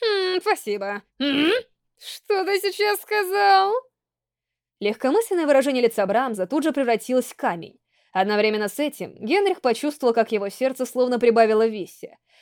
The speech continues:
Подобное явление было не редкостью. Маги, приходившие к нему, не понимали, почему старик, который не являлся волшебником, собирал магические книги.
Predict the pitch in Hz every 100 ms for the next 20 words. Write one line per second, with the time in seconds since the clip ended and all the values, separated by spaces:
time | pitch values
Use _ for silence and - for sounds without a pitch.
0 | _ 330 453 466 285 247 247 302 262 240
1 | 254 262 240 - - - - - _ _
2 | _ 370 440 359 302 285 240 285 262 -
3 | 226 214 202 214 254 196 202 202 262 269
4 | 214 - 214 202 - 202 233 180 190 185
5 | 208 226 247 320 285 185 175 - 269 185
6 | - - _ _ _ - 202 240 285 269
7 | - - 262 269 240 185 -